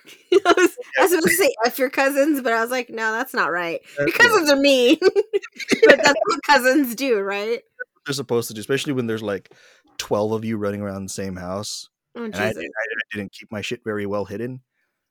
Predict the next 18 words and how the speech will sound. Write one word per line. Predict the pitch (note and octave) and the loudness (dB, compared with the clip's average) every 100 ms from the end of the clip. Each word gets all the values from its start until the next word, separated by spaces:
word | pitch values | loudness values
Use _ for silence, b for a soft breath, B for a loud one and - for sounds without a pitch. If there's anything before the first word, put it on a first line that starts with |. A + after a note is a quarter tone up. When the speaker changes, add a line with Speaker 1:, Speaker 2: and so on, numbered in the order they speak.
| _ - | _ -12
Speaker 1:
Yeah, | - G3+ F#3+ F#3 F#3 | -8 -6 -6 -6 -6
that's | G4+ A4+ | -4 -2
Speaker 2:
Okay, | - | -2
Speaker 1:
kind | - | -4
of | - | 0
on | |
Speaker 2:
first | G#3 | -2
Speaker 1:
you, | E3+ | -2
Speaker 2:
of | D#3+ - F#3+ | -14 -14 -16
all, | G#3+ - | -14 -16
Speaker 1:
bro. | - | -16
<laughs> | - - | -12 -10
Speaker 2:
what | - - | -8 -6
chicken | - E3+ - | -8 -10 -8
scratch | F3 E3 _ | -6 -6 _
bullshit | A#2+ E3 F3 G#3+ D#3+ | -8 -6 -4 -4 -6
is | C3+ | -6
this? | G#3+ C3 - | -8 -6 -6